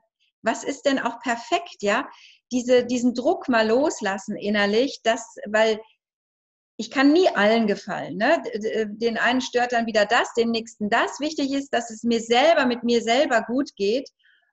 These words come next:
und dass ich mich dann auch um mich kümmere, ne? Und es, es startet auch zum Beispiel mit so kleinen Sachen, dass man bewusst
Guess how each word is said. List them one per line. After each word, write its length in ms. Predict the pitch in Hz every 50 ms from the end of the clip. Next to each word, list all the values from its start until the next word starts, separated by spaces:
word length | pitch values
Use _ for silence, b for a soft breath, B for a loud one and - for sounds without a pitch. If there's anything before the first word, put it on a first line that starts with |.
| _ _ _ _ _ _
und 380 | - 220 226 233 240 240 233 226
dass 180 | 226 233 233 240
ich 80 | 247
mich 160 | 262 240 233
dann 160 | - 170 170 -
auch 180 | 156 202 208
um 120 | 220 226 233
mich 240 | 262 277 - -
kümmere, 360 | - - 170 160 156 151 156 175
ne? 280 | 175 190 226 269 269 - - -
Und 220 | 208 214 202 - b b b b b b b
es, 160 | - 208 -
es 220 | - 220 214 -
startet 500 | - - 220 202 233 330 - - 311 - -
auch 180 | - 220 269 269
zum 160 | - 254 240
Beispiel 360 | 208 208 - - - - 247
mit 200 | 240 233 233 -
so 100 | 208 202
kleinen 480 | 202 - - 185 185 196 202 202 190 180
Sachen, 420 | 175 175 - - - 285 302 302 277
dass 220 | 240 233 233 -
man 220 | 254 226 233 233 226 B B B B _ _ _ _ -
bewusst 720 | 254 262 247 247 302 370 415 - - - - - - -